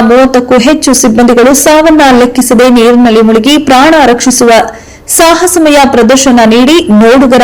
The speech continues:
ಮೆಚ್ಚುಗೆಗೆ ಪಾತ್ರರಾದರು. ಮುಳುಗುತ್ತಿದ್ದವರನ್ನ ಹೇಗೆ ರಕ್ಷಣೆ ಮಾಡಬೇಕು, ಅವರನ್ನ ನೀರಿನಿಂದ ಮೇಲೆ ತಂದ ನಂತರ ಯಾವ ರೀತಿ ಪ್ರಾಣ ಉಳಿಸಬೇಕು ಅನ್ನೋದನ್ನ ಪ್ರತ್ಯಕ್ಷತೆ ಮೂಲಕ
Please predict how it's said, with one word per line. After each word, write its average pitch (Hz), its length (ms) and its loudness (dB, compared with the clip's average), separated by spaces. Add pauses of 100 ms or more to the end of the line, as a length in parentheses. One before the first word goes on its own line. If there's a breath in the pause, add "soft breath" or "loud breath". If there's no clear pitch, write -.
(100)
ಮೆಚ್ಚುಗೆಗೆ 269 840 0
ಪಾತ್ರರಾದರು. 262 1120 -2 (360 loud breath)
ಮುಳುಗುತ್ತಿದ್ದವರನ್ನ 262 880 0
ಹೇಗೆ 240 360 0
ರಕ್ಷಣೆ 226 340 -2
ಮಾಡಬೇಕು, 226 540 0 (380 loud breath)
ಅವರನ್ನ 233 360 2 (100)
ನೀರಿನಿಂದ 226 580 2
ಮೇಲೆ 226 400 2
ತಂದ 247 260 2
ನಂತರ 262 300 0 (260)
ಯಾವ 233 240 2
ರೀತಿ 294 340 0
ಪ್ರಾಣ 294 280 0 (140)
ಉಳಿಸಬೇಕು 262 640 0
ಅನ್ನೋದನ್ನ 240 420 0 (640 loud breath)
ಪ್ರತ್ಯಕ್ಷತೆ 285 840 -2
ಮೂಲಕ 269 420 0